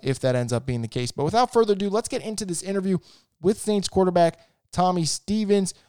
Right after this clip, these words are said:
um, from Penn State and Mississippi State, versatile player. And let's just get right into this.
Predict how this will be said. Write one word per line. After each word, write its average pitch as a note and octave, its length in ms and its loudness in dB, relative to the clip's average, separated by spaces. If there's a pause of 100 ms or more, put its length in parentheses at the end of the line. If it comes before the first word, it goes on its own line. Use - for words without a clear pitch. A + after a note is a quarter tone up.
(120)
um, C#3+ 360 4
from G#3+ 440 4
Penn G#3 240 2
State G3 320 -2
and B3 220 2
Mississippi F#3+ 460 -2
State, F3+ 260 0
versatile E3+ 580 -4
player. F3 460 4 (720)
And F3+ 460 2
let's A3+ 200 2
just D4 160 0
get G#3 160 4
right F3+ 200 6
into D3+ 240 -2
this. B2 300 -6